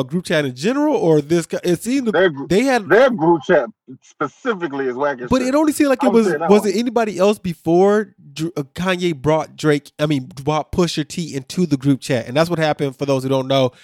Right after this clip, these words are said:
Speaker 1: Uh, al-, allegedly, Kanye and Drake had, were, were having a conversation. Drake dropped, um, was featured on Trippie Redd's Betrayal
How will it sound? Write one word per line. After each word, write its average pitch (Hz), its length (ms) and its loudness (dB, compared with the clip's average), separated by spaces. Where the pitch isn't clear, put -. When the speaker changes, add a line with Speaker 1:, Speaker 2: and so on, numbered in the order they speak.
Speaker 1:
Uh, 131 120 -4
al-, 139 240 -4
allegedly, 131 800 -4
Kanye 143 480 -2
and 127 80 -8
Drake 131 380 -4
had, 127 380 -6
were, 127 180 -2
were 123 100 -6
having 123 280 0
a 117 40 -4
conversation. 117 760 -4
Drake 123 440 -2
dropped, 135 480 0
um, 117 480 -6
was 131 180 -2
featured 170 400 -2
on 127 100 -2
Trippie 156 340 -6
Redd's 127 380 0
Betrayal 123 840 -2